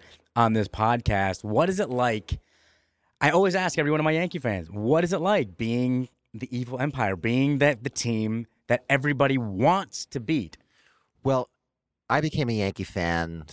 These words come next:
Speaker 2: a hardcore Yankee fan, in nineteen eighty-three.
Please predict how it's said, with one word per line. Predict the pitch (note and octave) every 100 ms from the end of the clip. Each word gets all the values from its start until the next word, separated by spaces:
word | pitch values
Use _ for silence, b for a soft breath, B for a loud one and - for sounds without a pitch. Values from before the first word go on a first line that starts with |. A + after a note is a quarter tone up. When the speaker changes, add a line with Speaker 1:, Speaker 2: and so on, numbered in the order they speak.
| -
Speaker 2:
a | D#2+
hardcore | - B2 B2+ B2 G#2 E2
Yankee | D2+ D2 D#2
fan, | - D2+ D2+ D2+ -
in | D#2+ D#2+
nineteen | E2 F2+ F#2 - F2+ E2+ E2 -
eighty-three. | E2 D#2 C#2+ - D#2+ D2 A#1+ G1+